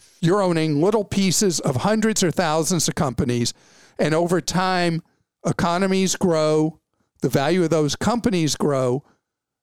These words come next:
and at base, that's why you do it. In the short term, you're gonna see values go through rough cycles. And you're gonna see people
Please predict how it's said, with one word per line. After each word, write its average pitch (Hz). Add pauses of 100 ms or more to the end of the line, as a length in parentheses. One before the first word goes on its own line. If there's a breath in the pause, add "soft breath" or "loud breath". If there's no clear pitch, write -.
(160)
and 160
at -
base, 190
that's 185
why 151
you 143
do 110
it. 110 (580)
In 135
the 120
short 233
term, 190
you're 170
gonna 170
see 196
values 160 (420 loud breath)
go 170
through 170
rough 143
cycles. - (580)
And 143
you're 131
gonna 147
see 202
people 185